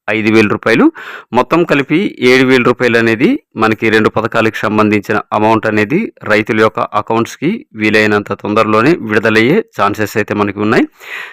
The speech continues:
జూలై పద్దెనిమిదవ తారీఖున దాదాపుగా ఈ పీఎం కిసాన్ అన్నదాత సుఖీభవ పథకానికి సంబంధించిన అమౌంట్ అనేది రైతుల యొక్క అకౌంట్స్‌కి క్రెడిట్ అవ్వడానికైతే సిద్ధంగా ఉంది.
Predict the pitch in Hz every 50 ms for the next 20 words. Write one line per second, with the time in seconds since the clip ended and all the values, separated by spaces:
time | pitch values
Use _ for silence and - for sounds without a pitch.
0 | - _ - 101 117 127 139 156 160 131 - - - 127 110 110 127 135 139 139
1 | 135 135 135 - 131 123 120 123 117 - 131 151 185 - - 107 113 113 110 120
2 | 117 - 120 110 120 139 180 208 - - - 113 - - 107 107 117 120 117 117
3 | 113 - 131 127 131 135 - - 113 110 107 113 110 113 110 104 110 110 104 -
4 | - - 110 101 110 110 107 - 107 101 104 101 107 104 107 104 - - 101 101
5 | 104 104 104 104 104 98 - 110 110 131 170 196 - _ _ - 110 107 107 107
6 | - 110 107 104 104 101 135 214 262 - - - _ - 110 110 110 - 113 110
7 | 110 - - - 107 - - 117 113 107 - - - 202 240 294 - _ _ -
8 | - 104 101 107 113 - - 104 107 101 104 104 104 - 107 98 - - 170 220
9 | - _ _ - - 95 98 101 101 101 101 101 98 98 107 143 247